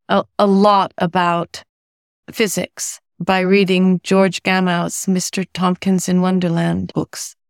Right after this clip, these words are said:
about Wonderland, where, where the, um, speed of light was thirty miles an hour or something like that. And, and all the trains got squashed when they, uh, when they went fast and things like that.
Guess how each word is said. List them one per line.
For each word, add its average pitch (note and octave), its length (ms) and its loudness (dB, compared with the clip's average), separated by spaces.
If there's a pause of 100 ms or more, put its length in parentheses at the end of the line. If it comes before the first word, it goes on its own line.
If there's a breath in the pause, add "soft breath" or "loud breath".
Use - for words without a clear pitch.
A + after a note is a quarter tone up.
(100)
about F3 440 -2 (460)
Wonderland, F#3 640 2
where, F3 360 2 (720)
where F#3+ 240 2
the, F3 360 2
um, E3+ 220 0 (260)
speed G#3 260 0
of F3+ 60 0
light F#3 240 0
was F#3 160 -4
thirty F3+ 260 2
miles E3+ 320 2
an E3+ 80 0
hour D#3+ 240 2
or D#3 60 -2
something E3 380 -6
like E3 180 -4
that. E3 300 -2
And, E3 320 0
and F#3 100 4
all F#3 140 2
the F#3 100 -4
trains F3 480 -2
got - 240 -10
squashed - 680 -2
when E3+ 200 -2
they, E3+ 200 0 (240)
uh, F3+ 160 0
when F3 200 0
they F3 100 2
went E3+ 240 -4
fast - 460 -6
and F3 140 -4
things - 220 -8
like - 120 -12
that. - 200 -6